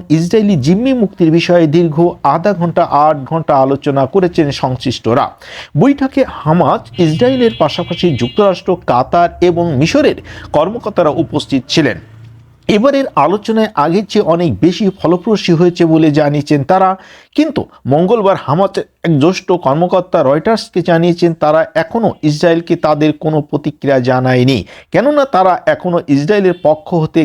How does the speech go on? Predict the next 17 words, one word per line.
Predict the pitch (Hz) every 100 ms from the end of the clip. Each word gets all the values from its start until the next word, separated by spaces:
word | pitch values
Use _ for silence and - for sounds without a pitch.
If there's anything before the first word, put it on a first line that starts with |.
| 113
গাজা | 127 139 180
থেকে | 175 - 156
সৈন্য | - 143 143 135
প্রত্যাহারের | - - - 156 143 123
নকশা | 135 - -
হাতে | 113 120 - 107 -
পায়নি। | 110 98 92 90 76 - - - -
কাতারের | 190 220 294 320 -
পররাষ্ট্র | 214 247 - 302
মন্ত্রণালয়ের | 294 277 254 240 190
মুখপাত্র | 175 - - 269 185
মাজেদ | 160 139 160 196 196 -
আল | 170 165 -
আনসারি | 131 147 190 190 180
এক | 160 -
সংবাদ | - 135 156 190 -
সম্মেলনে | 180 180 170